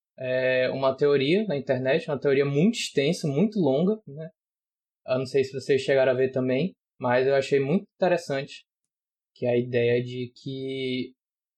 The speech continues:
o Sephiroth do, do jogo,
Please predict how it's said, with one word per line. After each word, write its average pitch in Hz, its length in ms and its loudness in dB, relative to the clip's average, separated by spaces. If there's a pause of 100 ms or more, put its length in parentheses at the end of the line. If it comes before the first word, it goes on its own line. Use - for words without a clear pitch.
o 123 300 -8
Sephiroth 135 720 0
do, 127 720 -6 (400)
do 127 80 -2
jogo, 160 460 0